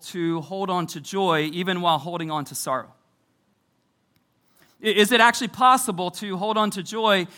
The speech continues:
even while holding on to sorrow? Some of you have had your hearts broken this year.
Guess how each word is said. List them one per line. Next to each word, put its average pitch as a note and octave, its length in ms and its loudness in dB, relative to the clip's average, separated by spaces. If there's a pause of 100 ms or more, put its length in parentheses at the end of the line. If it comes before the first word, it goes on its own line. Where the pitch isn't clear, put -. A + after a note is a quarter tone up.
(200)
even A#3 380 0
while G#3+ 320 6
holding G#3 440 -2
on F#3+ 360 0
to F3+ 480 -6 (480)
sorrow? F#3+ 560 4
Some A3+ 280 2
of C4 140 2
you A3+ 220 -4
have G3 240 0
had G3 320 2
your G#3 120 -2
hearts F#3+ 380 0
broken F3+ 640 -2
this C#3 260 -10
year. C3+ 140 -20